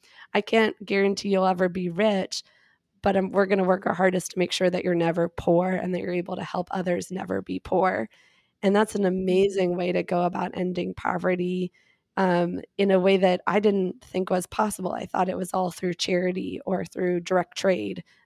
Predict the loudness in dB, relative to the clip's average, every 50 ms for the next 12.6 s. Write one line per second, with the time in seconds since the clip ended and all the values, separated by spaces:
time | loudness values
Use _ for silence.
0 | _ -4 -4 -4 -2 -2 -4 -2 -4 -4 -6 -6 -6 -4 -4 -4 -6 -8 -10 -14
1 | _ _ -6 -4 -4 -4 -2 -4 -4 -6 -6 -8 -14 -20 -20 -20 -20 _ _ _
2 | _ _ _ _ _ _ -4 -2 2 4 4 4 4 4 4 4 4 4 2 2
3 | 4 4 4 6 4 4 2 2 0 0 2 2 4 4 4 4 2 2 2 2
4 | 2 2 2 -2 -2 -4 -6 -6 -6 -4 0 4 4 4 4 4 2 4 6 6
5 | 6 6 4 -6 -14 -8 -4 0 2 4 6 6 6 4 4 2 0 0 0 2
6 | 2 2 2 0 0 -2 -4 -8 _ -4 2 4 6 8 8 6 6 2 2 -2
7 | -2 0 -2 0 2 4 4 4 4 4 4 2 2 2 0 -2 -2 -4 -4 -2
8 | 0 0 0 2 2 2 2 2 2 2 2 2 2 0 0 0 0 0 -2 -6
9 | -10 -18 -18 _ _ _ _ _ _ _ _ _ -4 -2 -2 -2 0 2 4 4
10 | 4 4 4 2 2 0 -2 -4 -2 2 2 4 4 4 4 4 2 -2 0 2
11 | 2 4 2 2 0 -2 0 0 0 -2 -2 0 0 0 0 -2 -6 -6 -6 -6
12 | -8 -8 -6 -4 -4 -4 -4 -6 -8 -8 -8